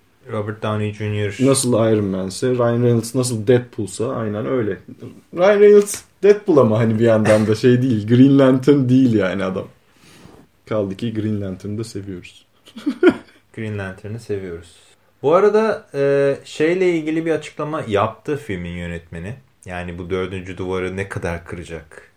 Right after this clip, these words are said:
Speaker 1: E, hani çok üstü kapalı bir şekilde söyledi.
Speaker 2: Hı hı.
Speaker 1: Hani bu adam bir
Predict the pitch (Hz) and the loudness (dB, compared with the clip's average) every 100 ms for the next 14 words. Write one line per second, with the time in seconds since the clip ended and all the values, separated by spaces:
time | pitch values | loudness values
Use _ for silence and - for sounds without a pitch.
0 | _ 92 85 80 76 - 87 85 101 - | _ -18 -16 -14 -16 -14 -14 -12 -12 -14
1 | 107 - - 92 101 92 90 98 95 98 | -18 -18 -14 -8 -8 -8 -12 -14 -10 -12
2 | 101 78 71 73 107 107 117 120 _ _ | -10 -12 -14 -12 -10 -8 -10 -16 _ _
3 | _ _ _ _ _ _ 95 90 95 95 | _ _ _ _ _ _ -14 -8 -4 -2
4 | 95 98 101 - _ _ - _ 101 95 | -2 -4 -6 -16 _ _ -20 _ -12 -12